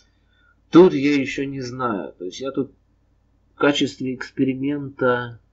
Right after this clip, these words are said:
щас, где тут, где тут, где тут, вынес, когда есть простой,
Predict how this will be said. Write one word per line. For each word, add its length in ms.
щас, 440
где 220
тут, 180
где 200
тут, 180
где 240
тут, 300
вынес, 720
когда 360
есть 340
простой, 760